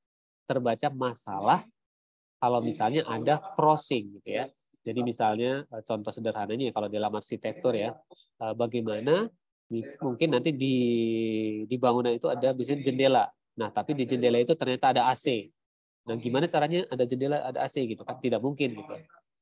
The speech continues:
Nah, berarti harus ada yang dipindah. Apakah A C-nya dipindah atau jendelanya dipindah?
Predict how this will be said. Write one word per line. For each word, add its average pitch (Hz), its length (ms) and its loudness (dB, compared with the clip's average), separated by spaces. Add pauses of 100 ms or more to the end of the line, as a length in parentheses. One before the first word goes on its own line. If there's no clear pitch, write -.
(120)
Nah, 110 160 -4
berarti 127 260 0
harus 147 160 -6
ada 139 140 0
yang 139 80 -2
dipindah. 131 480 0
Apakah - 320 -6
A - 20 -8
C-nya 117 220 -2
dipindah 117 480 -2
atau - 80 -4
jendelanya 127 500 0
dipindah? 127 460 -4